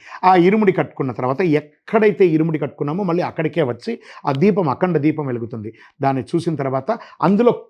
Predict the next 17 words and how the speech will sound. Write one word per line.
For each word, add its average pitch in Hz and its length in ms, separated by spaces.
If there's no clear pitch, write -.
కొంత 233 400
బియ్యం 165 320
ఉంటుంది, 123 380
అది 156 160
మన 143 180
ఇంట్లో 160 340
బియ్యాన్ని 143 400
తీసుకు 127 300
కలిపేసుకొని 127 640
చక్కగాను 117 520
ఒక 123 120
ప్రసాదం, 123 460
పరమాన్నం 117 420
కానీ, 123 160
అరుణ 131 220
పాయసం 113 280
కానివ్వండి, 123 400